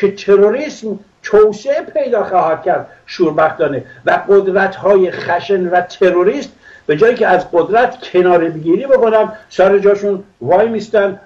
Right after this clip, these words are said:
و ما می‌بینیم که جنگ اوکراین ادامه پیدا خواهد کرد. تمام جهان عرب، استاد شرفشاهی، در دو مرحله، شاید هم سه مرحله با اسرائیل اومدن بجنگن، یه هفته نکشید جریان تموم شد. شوخی که نیست که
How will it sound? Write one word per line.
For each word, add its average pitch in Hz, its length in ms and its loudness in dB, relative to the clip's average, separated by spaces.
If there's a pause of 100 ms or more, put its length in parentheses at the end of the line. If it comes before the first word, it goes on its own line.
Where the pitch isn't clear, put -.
و 156 100 2
ما 185 160 -2
می‌بینیم 196 380 -4
که 139 140 -10
جنگ 185 280 2
اوکراین 156 500 0 (240)
ادامه 151 360 0
پیدا 220 280 4
خواهد 202 320 0
کرد. 214 260 0 (680)
تمام 190 520 2
جهان 180 600 -2
عرب، 226 440 0
استاد 240 340 -2
شرفشاهی، 190 540 -2
در 175 180 2
دو 202 260 2
مرحله، 175 560 -2
شاید 196 280 -4
هم 202 120 -2
سه 233 240 0
مرحله 160 580 0 (320)
با 165 120 0
اسرائیل 185 400 0
اومدن 226 340 2
بجنگن، 233 640 2 (360)
یه 175 160 2
هفته 190 400 0
نکشید 262 480 -4
جریان 226 360 0
تموم 254 380 0
شد. 254 440 4 (540)
شوخی 202 480 -2
که 254 200 0
نیست 285 200 -8
که 208 360 2